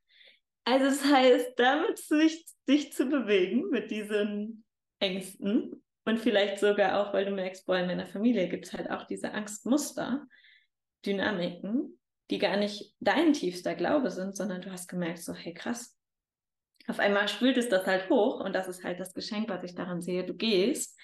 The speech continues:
und merkst, „Ah, da kommt jetzt was in den, in den Weg vermeintlich.“ Aber es ist da, um dich zu unterstützen.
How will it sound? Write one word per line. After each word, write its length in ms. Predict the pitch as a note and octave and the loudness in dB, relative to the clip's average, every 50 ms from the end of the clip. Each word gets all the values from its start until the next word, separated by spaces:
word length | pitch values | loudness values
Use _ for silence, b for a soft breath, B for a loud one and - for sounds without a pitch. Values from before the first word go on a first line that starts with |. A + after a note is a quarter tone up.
| B B B B B B | B B B B B B
und 100 | - G3+ | -2 0
merkst, 240 | G#3 G3 G3 - - | 0 0 0 0 0
„Ah, 160 | - D#4 A3 | 2 2 2
da 80 | - - | 2 0
kommt 260 | - - B3 C4 B3+ | -2 0 -2 -2 0
jetzt 220 | - - - - - | -2 -4 -4 -4 -6
was 180 | F3+ F3+ F3 | -6 -4 -4
in 100 | - F3 | -6 -6
den, 340 | F3 F3 F3+ F3 F3+ - _ - | -4 -4 -6 -8 -10 -14 _ -4
in 200 | - G3+ G3+ G3 | -4 -2 -2 0
den 180 | F#3+ E3+ F3 E3 | -2 -2 -2 -2
Weg 200 | F3+ E3+ F3 - | -2 -4 -4 -6
vermeintlich.“ 680 | - E3+ E3 D#3+ D#3 F3 F3 - G3+ B3 - - - _ _ _ _ _ _ _ _ _ _ _ _ _ _ _ - | -8 -6 -6 -4 -4 -6 -6 -4 -6 -6 -6 -8 -18 _ _ _ _ _ _ _ _ _ _ _ _ _ _ _ -4
Aber 160 | G3+ G3+ G#3+ | -2 0 0
es 80 | G#3 G#3+ | 0 0
ist 180 | G#3 G#3+ - | -2 0 2
da, 240 | G#3 G3+ G#3 G3+ - | 2 4 4 2 0
um 200 | - G#3 G3+ G3+ | -2 -4 -4 -2
dich 200 | G3+ G3+ F#3+ - | -4 -6 -8 -6
zu 100 | - G3+ | -4 -4
unterstützen. 800 | G3 F#3+ F#3+ F#3 - - A3 A3 - - - E3 - - - _ | -2 -2 -2 -2 0 -2 -2 -4 -4 -8 -8 -8 -8 -10 -14 _